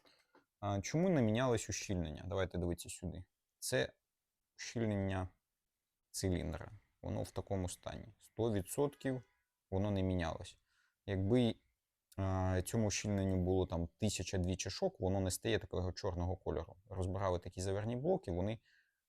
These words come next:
а, ці ущільнення помаранчеві. Це явно треба міняти. Дивимося далі, які в нас запчастини. Дивимося верхній поршень. Стан досить гарний, але кавовий нальот сто відсотків є. Якщо тут трохи ближче,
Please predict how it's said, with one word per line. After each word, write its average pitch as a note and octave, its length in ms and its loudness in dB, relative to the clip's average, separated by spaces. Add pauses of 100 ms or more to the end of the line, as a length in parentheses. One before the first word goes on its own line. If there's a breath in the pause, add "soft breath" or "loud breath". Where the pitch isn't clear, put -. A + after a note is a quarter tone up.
(100)
а, F#2 120 -6
ці - 160 -2
ущільнення G2+ 360 0
помаранчеві. - 680 -6 (160)
Це - 300 -4
явно G#2+ 360 2
треба F#2 260 0
міняти. - 400 -4 (2000)
Дивимося A#2+ 360 6
далі, F#2 300 6 (360 loud breath)
які G2+ 280 -4
в F#2+ 40 -2
нас G2 160 -2
запчастини. F#2+ 640 -4
Дивимося B2 380 2
верхній G#2 340 2
поршень. - 540 -6 (1500)
Стан A#2 440 2
досить F#2+ 340 2
гарний, G#2+ 600 2 (1040)
але F#2+ 320 4
кавовий F#2+ 500 2
нальот G#2 360 2
сто - 180 -6
відсотків - 560 -4
є. - 240 -6
Якщо - 280 -18
тут - 240 -20
трохи G#2 300 -6
ближче, F3 460 -2